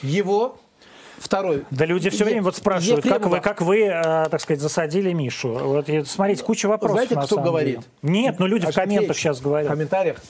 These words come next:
Speaker 1: Или, ну, это стопроцентно, это безграмотные люди говорят, которые не понимают в уголовном деле ничего. Вот и всё, точка. Я больше ничего, ничего. Адвокат как врач. Если я это пациент, я, лично я лечил, вы тоже врач.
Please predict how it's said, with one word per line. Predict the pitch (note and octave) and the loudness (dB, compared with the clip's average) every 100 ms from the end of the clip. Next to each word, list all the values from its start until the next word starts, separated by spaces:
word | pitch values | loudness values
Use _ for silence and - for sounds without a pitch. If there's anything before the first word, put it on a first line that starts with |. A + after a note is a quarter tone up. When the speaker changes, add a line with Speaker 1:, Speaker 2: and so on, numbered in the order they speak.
| - | -8
Speaker 1:
Или, | F3 E3+ - | -6 -6 -6
ну, | D#3+ | -4
это | D#3 D3 - | -4 -6 -8
стопроцентно, | - E3 D3+ F3+ F3 | -6 -2 -4 -4 -6
это | C#3+ | -4
безграмотные | C#3 C3+ D3+ D#3+ C#3+ C#3+ | -4 -4 -4 -4 -6 -6
люди | F#3 C#3 | -4 -4
говорят, | A#2+ A2 F#2+ - - | -4 -6 -10 -16 -10
которые | - C#3+ F3 E3+ | -6 -2 -2 -4
не | |
понимают | E3 E3+ F3 F3 D3+ | -4 -4 -2 -4 -2
в | |
уголовном | D3 D#3 E3 D3+ | -2 -2 -2 -2
деле | D3+ C#3+ | -4 -4
ничего. | C3 - A2+ F#2 - - _ _ _ _ _ _ _ _ _ _ _ _ _ | -6 -8 -8 -10 -14 -20 _ _ _ _ _ _ _ _ _ _ _ _ _
Вот | - F#3+ | -6 -4
и | |
всё, | D#3+ E3+ | -4 -4
точка. | - F3 - | -2 -4 -2
Я | C#3 | -2
больше | D#3 D#3+ F3 | -2 -4 -4
ничего, | D#3 D#3 | -6 -8
ничего. | C#3 C#3+ - - - _ | -8 -10 -14 -20 -20 _
Адвокат | D3 D#3+ F3 B3 B3 _ - | -4 -2 -2 -4 -6 _ -6
как | E3+ | -4
врач. | C#3 C#3+ A2+ - - _ _ - - - | -2 -2 -4 -6 -12 _ _ -20 -20 -8
Если | C3 A3 G#3+ | -2 0 0
я | G3 | -2
это | F#3 | -2
пациент, | F3 F3 - G#3 | -4 -2 -2 -2
я, | D#3 F3 | -2 -4
лично | G#3 A#3 - G#3 | -2 -2 -2 -4
я | F3 F#3 | -2 0
лечил, | D#3 D3 - D#3 G2 - - | 0 -2 -2 -4 -4 -16 -8
вы | D#3+ | -4
тоже | F3 A#3 D#3+ | 0 0 0
врач. | D#3 D#3+ G#2+ - | 0 -2 -4 -10